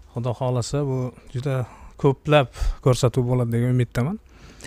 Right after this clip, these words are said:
O'tgan ko'rsatuvda aytib o'tdik, Amerika hududini, e, is-, e, ya'ni o'n beshinchi asr oxiri,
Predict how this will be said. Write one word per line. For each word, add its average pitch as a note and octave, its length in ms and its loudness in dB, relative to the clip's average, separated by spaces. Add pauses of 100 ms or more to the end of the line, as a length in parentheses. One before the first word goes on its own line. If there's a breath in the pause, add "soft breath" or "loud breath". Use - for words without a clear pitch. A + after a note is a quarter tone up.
(600 soft breath)
O'tgan D#3 400 6
ko'rsatuvda F3 540 8
aytib D#3+ 220 10
o'tdik, A3+ 560 4
Amerika E3+ 520 6
hududini, D3+ 680 0 (180)
e, C#3+ 160 -12 (340)
is-, - 380 -4
e, C3 420 -2 (340)
ya'ni D3+ 220 2
o'n E3 180 6
beshinchi F3+ 380 6
asr D#3+ 320 4
oxiri, D#3 500 6